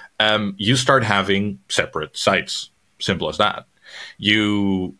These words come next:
um, the moment you want to change something, the moment you want to, um, uh, uh, uh, improve upon something, you'll have to know how each and every one of these sites work again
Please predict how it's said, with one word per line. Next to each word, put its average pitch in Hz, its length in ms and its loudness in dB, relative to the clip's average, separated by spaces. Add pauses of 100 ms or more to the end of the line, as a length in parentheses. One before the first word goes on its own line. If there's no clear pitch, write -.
um, 90 480 0
the 104 100 0
moment 113 260 2
you 101 80 0
want 92 180 -4
to - 60 -8
change 139 320 0
something, 101 460 0
the 95 80 -4
moment 87 360 -6
you 92 100 -6
want 87 280 -6
to, 90 640 -8 (100)
um, 95 600 -4 (140)
uh, - 320 -6
uh, - 240 -8 (200)
uh, - 80 -8 (200)
improve 123 440 2
upon 98 280 0
something, 87 540 -2 (300)
you'll 107 260 2
have 120 300 2
to 123 100 0
know 101 260 2
how 98 220 2
each 107 240 -2
and 107 100 2
every 95 240 2
one 92 160 0
of 90 140 -4
these 87 200 -4
sites 90 340 -2
work 156 360 2
again 101 480 -2